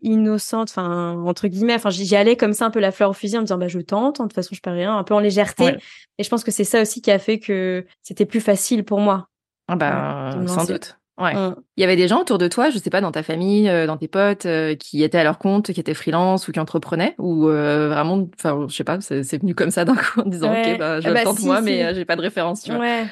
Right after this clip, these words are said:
Speaker 1: Bah, j'ai quand même mon père qui est, euh, je dirais, solopreneur. Après, c'est un peu à l'ancienne. Euh, c'est pas, on peut pas dire un freelance, euh,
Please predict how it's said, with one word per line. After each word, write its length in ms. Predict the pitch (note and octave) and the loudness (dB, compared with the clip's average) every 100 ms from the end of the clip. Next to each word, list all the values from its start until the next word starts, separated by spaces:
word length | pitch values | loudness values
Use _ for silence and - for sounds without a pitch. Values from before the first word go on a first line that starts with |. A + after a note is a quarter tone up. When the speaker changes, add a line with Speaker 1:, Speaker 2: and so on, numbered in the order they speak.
| - - | -12 -2
Speaker 1:
Bah, 180 | A#3 A3+ | 2 2
j'ai 120 | B3 | 2
quand 120 | C4+ | 2
même 100 | C4+ | 2
mon 140 | B3+ A#3+ | 2 2
père 220 | C4+ - | 0 -2
qui 140 | G3 | -6
est, 60 | F#3 | -2
euh, 440 | F3 F3 E3+ E3+ | -2 -4 -6 -8
je 120 | F3 | -10
dirais, 160 | F3 F3+ | -6 -6
solopreneur. 760 | - G#3 G3+ G3 - A3 A#3+ A3+ | -2 0 0 0 -2 0 0 0
Après, 280 | F#3 G#3 | 0 -2
c'est 140 | G#3 F#3+ | -2 -2
un 100 | F3+ | -2
peu 100 | G3+ | 0
à 80 | F#3+ | 2
l'ancienne. 640 | G3+ G3+ B3 A3+ A3 G#3+ | 0 0 0 0 0 -2
Euh, 140 | F#3 F3 | -4 -6
c'est 140 | F3+ | -4
pas, 280 | G3+ G3+ F#3+ | 2 2 2
on 100 | F#3 | 0
peut 80 | F3+ | -2
pas 100 | F#3+ | -2
dire 120 | F#3+ | 0
un 100 | F#3 | -2
freelance, 540 | - G3+ F#3+ G3+ G3 F#3+ | -4 -4 0 0 -2 -2
euh, 220 | F3+ | -2